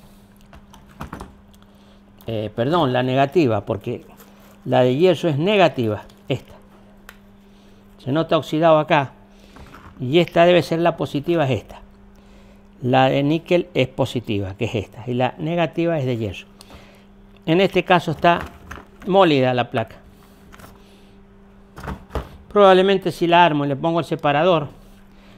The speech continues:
que, que no lo vi por ahí, pero eran como unos palitos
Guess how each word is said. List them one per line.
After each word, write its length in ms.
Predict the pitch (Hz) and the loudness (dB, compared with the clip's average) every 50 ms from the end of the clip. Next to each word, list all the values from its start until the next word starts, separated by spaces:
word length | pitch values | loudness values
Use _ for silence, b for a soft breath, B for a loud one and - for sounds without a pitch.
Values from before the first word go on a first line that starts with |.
| b b - - - | b b -20 -12 -6
que, 240 | - 131 - 202 165 | -6 -6 -6 -8 -12
que 160 | - 143 139 | -12 -10 -6
no 140 | 147 156 160 | -4 -2 0
lo 120 | 156 151 | 0 2
vi 140 | 170 170 147 | 2 0 0
por 180 | - 151 147 | 0 2 2
ahí, 160 | 160 170 156 143 | 2 2 2 0
pero 200 | - 143 139 151 | -2 -2 -2 0
eran 220 | 160 170 170 160 | 0 0 -2 -2
como 240 | - - 147 151 151 | -2 -4 -4 -2 -2
unos 200 | 160 165 165 147 | -2 -2 -2 -4
palitos 640 | - - 160 156 170 175 143 - - 131 - - | -4 -2 0 0 2 0 -2 -2 -6 -10 -10 -10